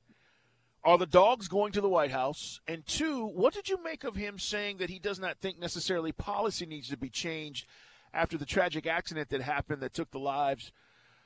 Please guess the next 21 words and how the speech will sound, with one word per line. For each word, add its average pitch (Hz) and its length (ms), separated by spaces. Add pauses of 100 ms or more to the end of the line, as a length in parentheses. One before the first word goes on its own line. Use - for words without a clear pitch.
(360)
of, 147 520
uh, 139 300 (160)
you 185 100
know, 156 200
two, 196 360
two 214 180
young 185 280
people? 151 460
And 143 100
a - 20
lot 170 180
of - 40
people 165 240
said, 160 220
"Do 156 100
they 147 100
need 160 200
to 156 40
change 170 280
the 151 80
policy?" 175 580